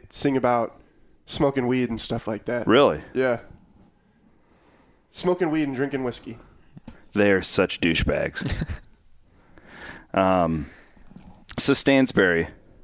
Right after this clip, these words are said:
Speaker 2: if we can get your mic working correctly.
Speaker 1: Yeah, that'd be nice.
Speaker 2: We got problems here with the Jared Stansberry microphone in the Carl Chevrolet studio. You, this, this Saturday morning podcast is your brainchild.
Speaker 1: It is.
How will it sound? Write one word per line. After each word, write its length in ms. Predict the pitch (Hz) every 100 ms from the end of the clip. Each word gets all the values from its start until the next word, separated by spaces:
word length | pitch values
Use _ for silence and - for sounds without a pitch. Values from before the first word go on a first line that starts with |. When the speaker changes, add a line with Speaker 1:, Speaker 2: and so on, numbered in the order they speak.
| - - - - - -
Speaker 2:
if 140 | - -
we 80 |
can 80 | 98
get 140 | 95 95
your 80 | 87
mic 300 | 87 95 -
working 340 | 80 - 85
correctly. 500 | - 87 90 95 95 - -
Speaker 1:
Yeah, 120 | 127
that'd 180 | 123 123
be 60 |
nice. 360 | 123 - - - - _ _ _ _ _ -
Speaker 2:
We 140 | 104
got 200 | 90 73
problems 400 | 90 85 82 85
here 160 | 92 87
with 120 | 82
the 80 | 87
Jared 280 | 87 85
Stansberry 480 | - - 85 82 85
microphone 480 | 85 85 - 87 87
in 80 | 85
the 60 |
Carl 260 | - 90 90
Chevrolet 420 | - 90 87 82
studio. 480 | - 95 87 85 82 - - - - -
You, 180 | - 120 -
this, 400 | 127 147 151 - -
this 180 | 127 143
Saturday 400 | - 127 127 127
morning 320 | 110 107 104
podcast 560 | - 95 92 92 90 90
is 140 | 85
your 100 | 90
brainchild. 680 | 82 82 80 - 62 50 - -
Speaker 1:
It 120 | 415
is. 320 | - - -